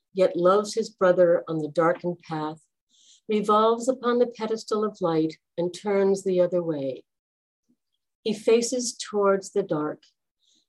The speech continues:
and then the seven points of light within himself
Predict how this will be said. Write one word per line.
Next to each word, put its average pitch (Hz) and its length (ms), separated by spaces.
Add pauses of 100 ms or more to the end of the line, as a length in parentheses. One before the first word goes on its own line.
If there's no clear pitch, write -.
and 185 200
then 196 320
the 190 100
seven 233 420
points 214 360
of 190 140
light 175 400 (140)
within 180 320
himself 160 640